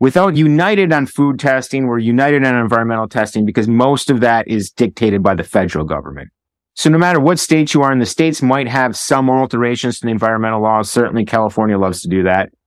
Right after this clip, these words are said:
But, you know, your basis of your regulatory environment, the oversight of things like laboratory testing, all of that is, is the, more or less the same a-, across the states. And obviously, since that's not in California or anywhere else in the United States with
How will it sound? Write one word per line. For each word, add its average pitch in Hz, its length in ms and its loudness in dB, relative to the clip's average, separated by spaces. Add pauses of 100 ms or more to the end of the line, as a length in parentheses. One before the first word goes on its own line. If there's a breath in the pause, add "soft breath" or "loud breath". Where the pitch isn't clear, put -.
(120)
But, 135 300 2 (160)
you 151 100 2
know, 127 100 2
your 123 200 0
basis 180 800 0
of 131 180 0
your 127 120 2
regulatory 131 640 -2
environment, 113 760 -2
the 101 180 0
oversight 131 560 2
of 120 140 -2 (180)
things 117 220 0
like 104 160 0
laboratory 113 640 0
testing, 104 580 -2 (320)
all 160 240 4
of 147 80 0
that 139 180 4
is, 120 200 0
is 117 260 -2
the, 107 320 0
more 156 320 4
or 139 60 2
less 127 260 0
the 123 80 -4
same 107 440 0
a-, 98 180 -4
across 104 400 0
the 92 80 -4
states. 87 400 -2
And 107 120 2
obviously, 107 380 0
since 101 200 -2
that's 95 180 -2
not 117 260 0 (480)
in 107 160 0
California 127 760 2
or 117 320 2
anywhere 117 440 2
else 160 260 0
in 127 60 0
the 113 80 0
United 107 220 -2
States 107 260 -2
with 101 120 -4